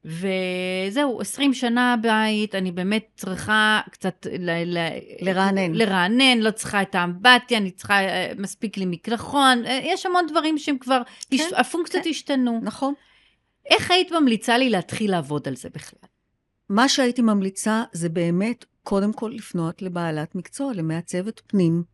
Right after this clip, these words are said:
Speaker 2: שתעשה לך תוכנית.
Speaker 1: אוקיי.
Speaker 2: אחר כך,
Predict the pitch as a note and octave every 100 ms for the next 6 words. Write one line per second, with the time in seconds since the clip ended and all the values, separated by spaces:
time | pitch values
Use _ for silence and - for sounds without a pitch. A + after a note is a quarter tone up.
0 | _ - - - F3+ - B3 C#4 - _
1 | - A#2 D3 F#3+ G3 - - - _ -
2 | - F3+ - - - E3 - - - B3
3 | E4 - A3+ B3+ -